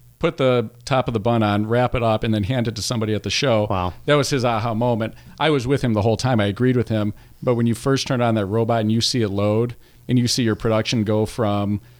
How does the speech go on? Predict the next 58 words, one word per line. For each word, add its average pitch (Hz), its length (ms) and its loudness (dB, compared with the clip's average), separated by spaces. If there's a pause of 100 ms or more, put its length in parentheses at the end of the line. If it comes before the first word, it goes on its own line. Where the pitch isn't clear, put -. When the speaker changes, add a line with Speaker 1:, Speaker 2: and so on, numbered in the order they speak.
(100)
Speaker 1:
let's 120 160 -4
say, 110 360 0
and, 117 140 0
th-, - 100 -6
and 127 100 0
this, 123 120 -2
this 120 280 -2
happened 117 260 0
on 101 60 0
one 110 120 0
of 104 80 -2
our 104 60 2
machines, 110 380 0
from 107 180 -2 (120)
eighteen 131 380 0
an 107 100 0
hour 110 240 2
to 107 80 -4
thirty-two 117 500 -2
an 107 80 0
hour 104 240 0
right 104 180 0
away. 107 460 -2 (320)
Speaker 2:
That's 92 140 -18
great. 87 340 -6
Speaker 1:
Then, 110 320 2
I 117 60 0
mean, 117 120 2
that's, 120 260 0
that's 135 220 -2
the 120 80 2
aha 110 260 2
moment. 113 340 2
And, 113 120 -2 (100)
and 131 100 0
what 120 60 2
I 107 40 2
think's 131 320 -2 (360)
even 131 200 0
more 127 200 4
important 110 420 0
is 104 340 -2 (300)
for - 160 0
our 117 140 4
audience, 120 420 2
it, 135 180 -4
we 135 140 0
all 127 140 4
go 110 140 0
through 131 200 -2
this 113 180 -2
at 117 140 0
our, 107 220 0
at 117 160 2
our 110 60 2
machine 107 360 0
shops, 104 320 0
or 107 260 -2